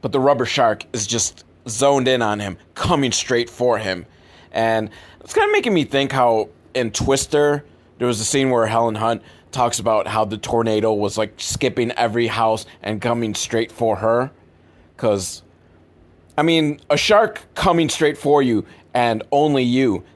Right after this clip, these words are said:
is that more believable than a tornado, like,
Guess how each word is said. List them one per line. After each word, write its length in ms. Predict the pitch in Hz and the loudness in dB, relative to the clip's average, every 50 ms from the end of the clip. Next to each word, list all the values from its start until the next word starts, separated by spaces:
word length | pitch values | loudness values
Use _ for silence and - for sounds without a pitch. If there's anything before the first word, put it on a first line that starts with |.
| _ - | _ -4
is 240 | - 123 123 117 110 | -2 0 0 2 2
that 260 | 127 127 - - - | 0 0 0 -2 -2
more 240 | 139 139 147 147 135 | 2 4 4 4 4
believable 540 | 113 120 127 127 123 101 113 101 113 110 107 | 2 2 0 0 0 -2 -4 -2 -2 -2 0
than 240 | 101 113 104 101 | 0 0 -2 -2
a 120 | - - 95 | -2 -4 -6
tornado, 800 | - - 117 120 127 117 117 117 113 107 104 98 90 95 90 - - - - - - | -4 -2 0 0 0 0 0 0 0 0 0 0 0 -2 -4 -6 -10 -20 -20 -16 -6
like, 340 | 101 98 101 98 - - | -2 -2 -2 -2 -4 -8